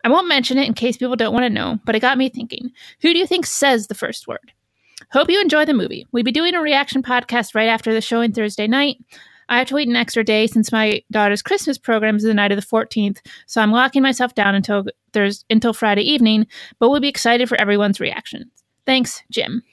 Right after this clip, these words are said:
<sighs> Um, so I don't know what the first word is, 'cause I didn't, I have been, I've been on lockdown for a while, so I haven't, I haven't watched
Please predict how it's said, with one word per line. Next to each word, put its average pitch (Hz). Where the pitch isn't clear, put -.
<sighs> -
Um, 269
so 285
I 269
don't 262
know 233
what 220
the 220
first 208
word 190
is, -
'cause 202
I 196
didn't, 220
I 226
have 240
been, 202
I've 202
been 208
on 202
lockdown 196
for 208
a 196
while, 190
so -
I 185
haven't, 185
I 202
haven't 208
watched 196